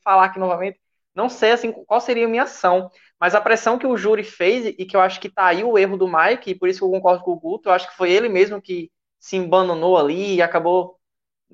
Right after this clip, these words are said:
n-, não, não segurando o argumento, eu acho que ele deveria ter dado ao júri o que o júri queria. Se o júri aceitar, de-, é, como é que se diz, identificou aquela incoerência,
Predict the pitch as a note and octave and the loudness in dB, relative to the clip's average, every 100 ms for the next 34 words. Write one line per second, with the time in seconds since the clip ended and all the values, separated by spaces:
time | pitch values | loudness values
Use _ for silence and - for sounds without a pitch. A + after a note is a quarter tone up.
0 | _ D#3+ E3 - F3 F3+ G3 F#3 - E3+ | _ -12 -12 -4 0 4 4 0 -4 -2
1 | F#3+ G3 F#3 G3 F3 G#3+ G3+ D#3 F3 F#3 | -2 -4 2 4 4 2 0 2 4 2
2 | E3+ D#3+ D#3 A#3+ B3 - _ _ _ _ | 0 -2 -2 -4 -4 -12 _ _ _ _
3 | _ _ D#3 F3+ F#3+ - G#3+ G#3+ A3+ A#3 | _ _ 2 4 4 0 0 2 2 2
4 | G#3+ A#3 B3 A3 A3 B3 G#3+ A#3 B3+ C4 | 2 0 2 2 4 4 2 -2 -4 -6
5 | B3+ C4 C4 G#4 A3+ A3 F#3+ - _ _ | -4 -6 -4 -4 0 0 -2 -8 _ _
6 | - G3 A3 B3+ C4 B3 F3+ - - _ | -8 -2 0 0 0 -2 -2 -4 -14 _
7 | _ _ E3+ F#3+ - E3 E3 D#3+ D#3+ E3 | _ _ -8 -6 0 2 4 4 2 -6
8 | E3 E3 F3 F3+ F#3+ A3 - G3+ A3+ G3+ | -4 -6 -4 -4 -4 -8 -2 0 2 0
9 | G3 G3+ F#3 E3 F3+ C4 - E3+ | 0 4 4 4 0 -4 -4 -6